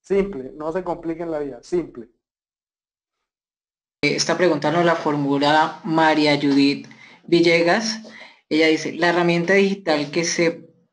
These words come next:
Speaker 2: aprecia en la lámina de gestión del wip y del full kit está disponible?"
Speaker 1: Eh, en realidad no hay una herramienta digital como tal, es un, es un ejemplo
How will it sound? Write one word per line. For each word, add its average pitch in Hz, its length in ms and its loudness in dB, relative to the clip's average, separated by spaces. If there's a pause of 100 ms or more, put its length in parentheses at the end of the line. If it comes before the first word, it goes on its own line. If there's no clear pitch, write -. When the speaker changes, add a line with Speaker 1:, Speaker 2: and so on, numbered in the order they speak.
(320)
Speaker 2:
aprecia 160 840 0
en 170 220 0
la 156 100 2
lámina 147 540 0
de 160 140 2
gestión 139 580 -2
del 151 240 -2
wip 160 340 2 (440)
y 156 260 4
del 139 460 2
full 151 260 0
kit 156 340 0
está 151 280 -2
disponible?" 160 720 -4 (1800)
Speaker 1:
Eh, 131 920 -8 (380)
en 131 160 -10
realidad 143 460 0
no 175 100 -2
hay 175 140 0
una 180 140 0
herramienta 160 560 -2
digital 151 600 -2
como 151 360 -6
tal, 170 420 0
es 135 180 -8
un, 151 480 -14
es 139 400 -14
un 160 220 -8
ejemplo 170 680 -6